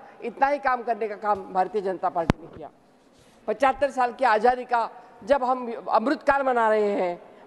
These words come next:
मैं इनको याद दिलाना चाहती हूँ कि आप जब याद करते हो, बाकी के क्षण याद करते, बार बार बोलते रहते हो, दोहराते रहते हो, लेकिन मैं याद दिलाना चाहती हूँ कि आज़ादी प्राप्त करने के लिए इस देश के बहुत सारे लोगों ने कुर्बानी दी है।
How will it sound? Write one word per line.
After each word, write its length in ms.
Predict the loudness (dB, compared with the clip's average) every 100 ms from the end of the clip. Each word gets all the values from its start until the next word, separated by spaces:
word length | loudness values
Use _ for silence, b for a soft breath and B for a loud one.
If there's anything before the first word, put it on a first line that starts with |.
| 2
मैं 100 | 4
इनको 260 | 4 2
याद 280 | 4 4 4
दिलाना 340 | 2 2 2
चाहती 360 | 0 0 -2 -2
हूँ 240 | -4 -4 -8 -18 -4
कि 60 | 2
आप 260 | 4 2 2
जब 180 | -2 2
याद 280 | 2 2
करते 280 | 2 0 2
हो, 100 | 2
बाकी 300 | 4 0 0
के 140 | -4 -4
क्षण 240 | 0 2
याद 240 | 4 2 0
करते, 280 | -2 0
बार 220 | 2 4 4
बार 180 | 2
बोलते 340 | 4 0 2 2
रहते 280 | 2 2 0
हो, 100 | 2
दोहराते 420 | 4 4 2 -2
रहते 260 | -4 -4
हो, 240 | -4 -4 -8 B B
लेकिन 240 | -4 -2 2
मैं 120 | 4
याद 200 | 4 4
दिलाना 360 | 2 4 4
चाहती 340 | 4 2 0 0
हूँ 240 | 0 -2 -6 B -4
कि 80 | 2
आज़ादी 460 | 4 4 4 2
प्राप्त 340 | 0 0 -2 -2
करने 260 | -2 -2
के 140 | -2 0
लिए 480 | 4 4 2 -6 -8
इस 200 | -2 -2
देश 380 | 4 4 2 -2 0
के 240 | 0 0 B -12
बहुत 440 | -2 4 4 4 2
सारे 360 | 2 2 -4 -10 -18 0
लोगों 300 | 0 4 2
ने 60 |
कुर्बानी 480 | 2 0 2 2 0
दी 180 | -2 -6
है। 200 | -6